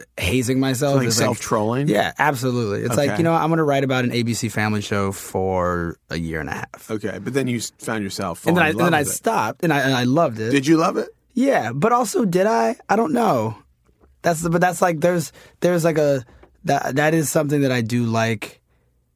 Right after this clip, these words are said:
Speaker 1: Like, that, that's not a made-up thing that I'm, like, playing with the audience, but I'm, I feel like often I'm the, someone that's reading what I write is trying to figure out if I'm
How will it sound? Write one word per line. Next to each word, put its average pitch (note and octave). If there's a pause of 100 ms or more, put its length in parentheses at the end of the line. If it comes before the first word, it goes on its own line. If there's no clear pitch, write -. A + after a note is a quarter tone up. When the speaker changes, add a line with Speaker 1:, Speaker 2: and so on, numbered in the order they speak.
(180)
Speaker 1:
Like, B2+
that, C#3+
that's D#3
not D#3+
a C#3
made-up C3
thing B2
that A#2
I'm, A2+
like, G#2
playing A2
with G#2
the G#2
audience, B2
but B2
I'm, A#2 (400)
I A2+
feel C#3
like A#2+
often A2
I'm G2+ (640)
the, G2 (240)
someone B2
that's G#2
reading G#2+
what G2+
I G2
write F#2+
is F2+
trying G2+
to G2+
figure G2
out F#2 (300)
if G#2+
I'm G2+